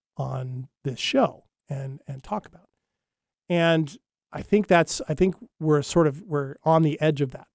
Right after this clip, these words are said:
I think for me, the, the idea was that when you don't have those plans or when you, when you, when those plans are just made so clear are not going to work, <laughs> right? <laughs> Trying to sketch it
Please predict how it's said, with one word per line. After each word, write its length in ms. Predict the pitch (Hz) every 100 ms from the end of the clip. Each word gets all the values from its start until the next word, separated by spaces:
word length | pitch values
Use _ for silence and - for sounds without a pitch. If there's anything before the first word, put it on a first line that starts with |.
| _
I 40 | -
think 200 | 165 143
for 120 | -
me, 240 | 147 165 175
the, 360 | 151 135 135 -
the 120 | 151 143
idea 340 | 139 143 156
was 400 | 139 135 131 - - _ _ _ _ - - - _ - _ _ _ - -
that 500 | 160 147 143 - - _ _ _ - - - - - _ - - _
when 280 | 165 165 160
you 100 | 147
don't 300 | 127 175 208
have 220 | 165 160
those 200 | 147 143
plans 400 | - 165 139 131
or 40 | 143
when 180 | 151
you, 180 | 147 151 -
when 200 | 151 143
you, 100 | 151
when 160 | 151
those 160 | 147 143
plans 340 | - 226 233 196
are 260 | 170 151
just 360 | 127 165 156 - 165 _ _
made 520 | 156 151 147 139 139 113 _ _
so 280 | - 180 175
clear 280 | - 156
are 140 | 147 139
not 240 | 143 143
going 200 | - 135
to 100 | -
work, 340 | 135 147 - -
<laughs> 40 |
right? 260 | 165 165 151 196 -
<laughs> 160 | 175
Trying 200 | - 170
to 60 | 160
sketch 360 | - 165 147 160
it 160 | 156